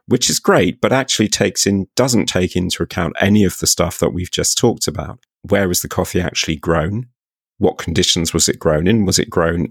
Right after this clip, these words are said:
in a shade-based conditions, in which case it's definitely going to be more environmentally friendly? Was it grown organically, which could mean that you would get, you know, less, uh, damage to the environment?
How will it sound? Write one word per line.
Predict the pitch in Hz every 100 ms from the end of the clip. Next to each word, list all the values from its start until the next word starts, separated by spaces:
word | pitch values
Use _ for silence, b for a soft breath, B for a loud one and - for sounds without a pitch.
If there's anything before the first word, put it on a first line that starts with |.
| -
in | 80
a | 80
shade-based | - 85 85 - 85 87 - -
conditions, | 90 92 - 120 127 80
in | 82
which | -
case | - 87 -
it's | -
definitely | - 87 - 92 87
going | 82 85
to |
be | 82 80
more | 85 82 85
environmentally | 82 76 82 82 85 - 71
friendly? | - - 82 101 117 -
Was | 85
it | -
grown | - 80 80
organically, | 80 - 85 107 110 110 113
which | 101 - - _
could | - 87
mean | 90 85 82
that | 82 -
you | 87 82
would | 80 -
get, | 82 - - -
you |
know, | 85 82
less, | 95 - - - - - -
uh, | 85 80
damage | 87 82 87 -
to | -
the | 95
environment? | 95 104 104 107 107 -